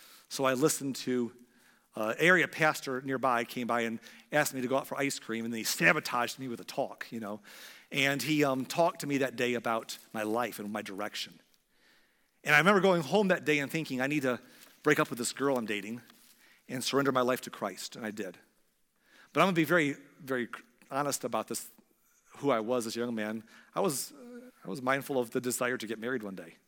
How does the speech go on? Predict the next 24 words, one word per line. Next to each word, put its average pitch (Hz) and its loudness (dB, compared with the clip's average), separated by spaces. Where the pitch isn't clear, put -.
Very 156 6
much 135 -6
so. 90 -14
I 147 2
began 190 8
to 160 4
pray 170 4
early 156 2
on 151 4
in 139 -4
my, 127 2
in 127 -4
my 127 0
new 147 4
faith - -4
journey, 95 -10
"God, 156 2
can 123 -8
you 104 -4
bring 131 -2
me 151 0
a 147 4
good 147 0
wife?" - -6